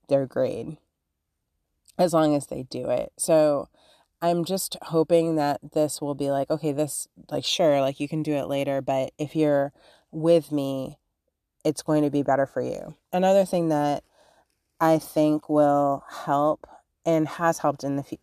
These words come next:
in the past is my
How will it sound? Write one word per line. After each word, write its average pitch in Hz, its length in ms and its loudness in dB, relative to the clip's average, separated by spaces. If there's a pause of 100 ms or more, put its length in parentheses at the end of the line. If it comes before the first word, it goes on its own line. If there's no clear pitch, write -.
in 147 160 0
the 139 100 -2
past - 580 -2 (640)
is 160 640 2 (120)
my 147 760 0